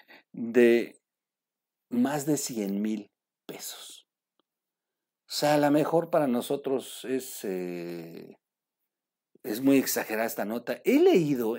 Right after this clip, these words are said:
en redes quienes dicen, "Ay, se me hace una estupidez que se esté criticando". Y, y ni siquiera chairos, ¿eh?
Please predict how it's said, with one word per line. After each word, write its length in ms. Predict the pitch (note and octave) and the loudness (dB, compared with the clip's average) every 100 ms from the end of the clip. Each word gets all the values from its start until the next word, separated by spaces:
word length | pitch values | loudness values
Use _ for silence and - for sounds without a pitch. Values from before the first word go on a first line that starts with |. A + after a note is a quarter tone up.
| B2 | -4
en 180 | C3+ G#2+ | -6 -2
redes 640 | A#2 A2+ G#2 F3+ - - _ _ - - | -2 -2 -4 -8 -12 -16 _ _ -20 -10
quienes 260 | - F3+ G3 | -4 -2 -2
dicen, 280 | A3+ A#3 A#3 | -2 -2 -4
"Ay, 260 | - - - | -6 -6 -4
se 120 | A#3+ | -2
me 100 | C#4 | 0
hace 160 | C#4+ | 0
una 200 | D#4+ D4 | 0 0
estupidez 800 | C4 - F3 D#3 C#3+ E3 D#3 D#3 - | -2 -4 -6 -4 -2 -2 -4 -6 -6
que 120 | B2+ | -6
se 120 | - | -8
esté 200 | - C#3 | -6 -6
criticando". 500 | C#3+ - - A#2 B2 - | -6 -10 -6 -4 -4 -4
Y, 320 | G3 - G3 | -6 -2 0
y 40 | |
ni 160 | A3+ A#3 | 2 2
siquiera 340 | - D4+ E4 | 2 2 2
chairos, 380 | - G3+ D#3 B2 | 4 2 0 -2
¿eh? 200 | F3+ - | -4 -4